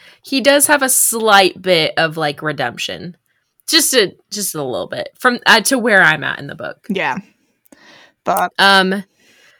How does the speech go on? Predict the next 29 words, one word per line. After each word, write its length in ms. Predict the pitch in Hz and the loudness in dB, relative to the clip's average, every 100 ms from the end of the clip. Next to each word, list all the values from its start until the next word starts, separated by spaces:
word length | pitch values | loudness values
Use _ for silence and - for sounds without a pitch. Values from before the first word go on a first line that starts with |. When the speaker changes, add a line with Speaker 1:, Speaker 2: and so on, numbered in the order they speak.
| _ | _
Speaker 1:
but 120 | 233 | 4
it's 160 | 240 - | 4 4
really 200 | 254 262 | 0 0
good. 180 | 214 214 | -2 -2
I'm 140 | 196 | -2
excited. 500 | 233 - 190 190 180 - _ _ _ - | -2 0 0 0 -6 -10 _ _ _ -6
I'm 140 | 196 | -6
probably 260 | 190 226 233 | 2 4 4
gonna 140 | 196 | 0
finish 260 | 185 202 185 | -4 -6 -4
it 80 | 170 | -6
in 60 | |
the 60 | 170 | -6
next 240 | 165 - | -6 -8
couple 220 | - 180 175 | -12 -8 -8
of 60 | |
days. 320 | 170 160 - - _ _ _ _ _ _ | -6 -6 -8 -12 _ _ _ _ _ _
Speaker 2:
Yeah, 180 | 160 - | -4 -2
I'm 100 | 202 | 0
Speaker 1:
So, 120 | 208 - | 0 -2
Speaker 2:
super 180 | 180 | -4
excited 400 | 185 - - 180 | -4 -2 -2 -2
about 220 | - 190 190 | -2 -2 -2
Speaker 1:
we 60 | |
can 100 | - | -2
Speaker 2:
it. 60 | 190 | -6
Speaker 1:
post 260 | 185 175 | -6 -6
about 220 | 175 175 175 | -6 -8 -10
it. 160 | - | -12